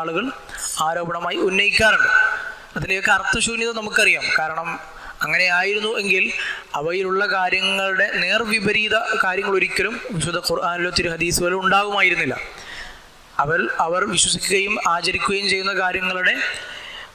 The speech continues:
പൊള്ളത്തരം ബോധ്യപ്പെടുത്തുകയും അതിൻ്റെ സത്യാവസ്ഥ, അതിലില്ലാത്തത് വളരെ കൃത്യമായി രേഖപ്പെടുത്തുകയും വിശുദ്ധ ഖുർആനും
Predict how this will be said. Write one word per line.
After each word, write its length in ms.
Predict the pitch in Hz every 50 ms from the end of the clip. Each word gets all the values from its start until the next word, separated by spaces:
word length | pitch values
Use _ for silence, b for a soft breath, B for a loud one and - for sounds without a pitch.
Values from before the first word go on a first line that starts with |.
| - -
പൊള്ളത്തരം 480 | 170 185 202 220 220 - 247 254 254 226
ബോധ്യപ്പെടുത്തുകയും 720 | 220 214 190 208 202 185 196 - - 196 190 190 196 202 220 196 - - - 180
അതിൻ്റെ 200 | 175 180 196 180 180
സത്യാവസ്ഥ, 600 | 165 160 - - 180 185 196 196 180 - - - 185 - - - - - 160
അതിലില്ലാത്തത് 720 | 156 185 175 180 175 175 180 185 190 185 - - 190 202 - - - 170
വളരെ 200 | 165 175 190 214 -
കൃത്യമായി 460 | 202 196 - - - 196 190 196 196 185 180
രേഖപ്പെടുത്തുകയും 680 | 180 170 180 170 175 175 175 165 185 180 180 196 220 - - B B B B B B B B -
വിശുദ്ധ 260 | 151 - 233 185 180 175
ഖുർആനും 340 | 180 175 202 175 170 175 190